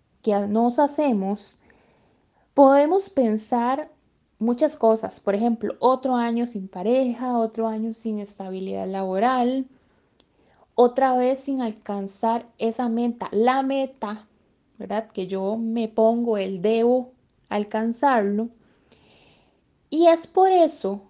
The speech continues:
que hablamos precisamente de la frustración en la Navidad,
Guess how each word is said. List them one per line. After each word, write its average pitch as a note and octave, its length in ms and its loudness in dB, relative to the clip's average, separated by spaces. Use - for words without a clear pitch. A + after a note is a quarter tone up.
que B3 120 2
hablamos B3 640 0
precisamente C4+ 1000 -2
de A#3 240 2
la C4 240 -2
frustración B3 1120 -2
en C4+ 160 -2
la B3 140 0
Navidad, C#4+ 320 0